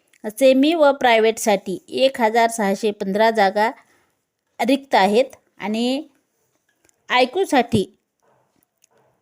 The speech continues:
तीनशे सत्तेचाळीस जागा रिक्त आहेत. ज्या विद्यार्थ्यांना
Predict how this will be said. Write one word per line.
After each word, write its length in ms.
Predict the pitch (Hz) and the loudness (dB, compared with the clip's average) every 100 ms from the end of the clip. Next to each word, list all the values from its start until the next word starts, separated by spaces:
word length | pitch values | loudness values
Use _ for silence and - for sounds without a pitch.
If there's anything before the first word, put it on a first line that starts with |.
| - | -2
तीनशे 600 | 302 302 302 311 320 349 - _ _ _ | 2 2 2 4 4 4 -4 _ _ _
सत्तेचाळीस 840 | - 269 269 302 302 285 277 302 - 220 | 0 0 2 0 4 4 2 -2 -4 2
जागा 360 | 214 214 240 | 2 4 2
रिक्त 340 | 262 269 - 233 | 2 -4 -2 0
आहेत. 400 | 190 180 - - _ _ - - _ _ - | 0 -2 -10 -18 _ _ -20 -20 _ _ -6
ज्या 140 | 220 240 | 0 0
विद्यार्थ्यांना 640 | 247 214 233 240 240 | 0 -2 -2 -2 0